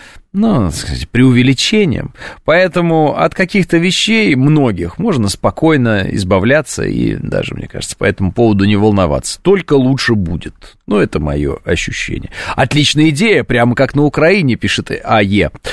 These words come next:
Э, понял, как бы, э, с-, как это сказать, критику понял, идею услышал,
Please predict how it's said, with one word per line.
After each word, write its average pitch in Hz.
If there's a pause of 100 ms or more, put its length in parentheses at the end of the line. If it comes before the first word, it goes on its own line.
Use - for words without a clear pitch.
(360)
Э, 107 (320)
понял, 247 (100)
как 131
бы, 127
э, 127
с-, -
как 165
это 160
сказать, 131 (320)
критику 165
понял, 190 (600)
идею 123
услышал, 175